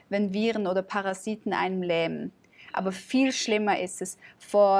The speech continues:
einem Weißkittel zu stehen oder vor Verwandten, die einem sagen, man, man bildet sich das ein oder man, ja,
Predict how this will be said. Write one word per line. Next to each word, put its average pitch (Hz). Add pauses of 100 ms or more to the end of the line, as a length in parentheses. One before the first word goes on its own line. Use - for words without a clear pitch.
einem 196
Weißkittel 226
zu -
stehen 202
oder 190
vor 185
Verwandten, 190 (240)
die 196
einem 196
sagen, 196
man, 190 (100)
man 196
bildet 262
sich 240
das -
ein 190
oder 185
man, 180 (960)
ja, 170